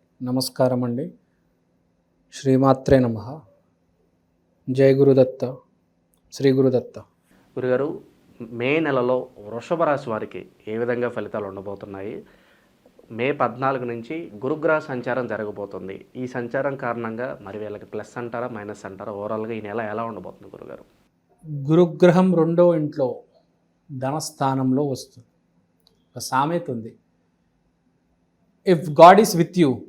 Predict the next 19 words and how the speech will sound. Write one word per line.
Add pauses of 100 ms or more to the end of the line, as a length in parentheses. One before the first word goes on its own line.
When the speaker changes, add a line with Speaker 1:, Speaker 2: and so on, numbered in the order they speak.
(2000)
Speaker 1:
then
you
are
విరాట్
కోహ్లీ."
అంటే
దేవుడు
నీతో
పాటు
ఉన్నాడు (800)
అంటే
నువ్వు
విరాట్
కోహ్లీవి. (1500)
So
దీన్ని
బట్టి
అర్థం
ఏంటంటే